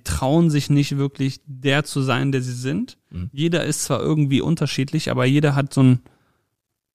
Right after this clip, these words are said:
Speaker 1: so ein Helm auf, so ein Scheffel. Weißt du,
Speaker 2: Mhm.
Speaker 1: so im Sinne von,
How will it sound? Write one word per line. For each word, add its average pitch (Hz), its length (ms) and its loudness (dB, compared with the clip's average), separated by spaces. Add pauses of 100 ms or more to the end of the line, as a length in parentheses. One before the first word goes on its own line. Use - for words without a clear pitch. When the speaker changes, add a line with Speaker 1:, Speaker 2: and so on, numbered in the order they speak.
(140)
Speaker 1:
so 139 100 -18
ein 135 80 -2
Helm 147 280 2
auf, - 200 -12
so - 80 -8
ein - 40 -6
Scheffel. - 400 -6 (460)
Weißt 151 200 0
du, 139 40 6
Speaker 2:
Mhm. 131 40 4
Speaker 1:
so 127 100 2
im 120 120 4
Sinne 135 200 6
von, 120 320 2